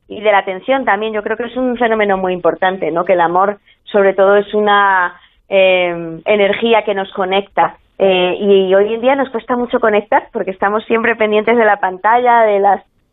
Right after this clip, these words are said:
¿no? del, del teléfono y nos cuesta conectar con la otra persona. Yo creo que cuando conectas con alguien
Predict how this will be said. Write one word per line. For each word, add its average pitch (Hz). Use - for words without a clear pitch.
¿no? 214
del, 196
del 202
teléfono 220
y 220
nos 202
cuesta 226
conectar 226
con 214
la 196
otra 185
persona. 180
Yo 226
creo 294
que 294
cuando 247
conectas 220
con 196
alguien 202